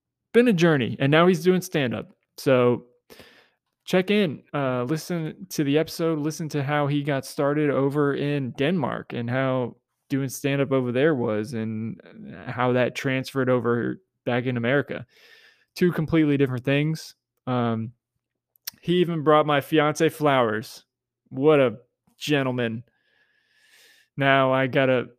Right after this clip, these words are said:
now I gotta try and outdo him. Thanks, buddy. Um,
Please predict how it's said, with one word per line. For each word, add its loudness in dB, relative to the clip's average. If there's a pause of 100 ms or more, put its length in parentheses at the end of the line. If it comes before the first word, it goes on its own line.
now 0
I 2
gotta 2
try -2
and 0
outdo 2
him. -2 (680)
Thanks, 0
buddy. 0 (280)
Um, -4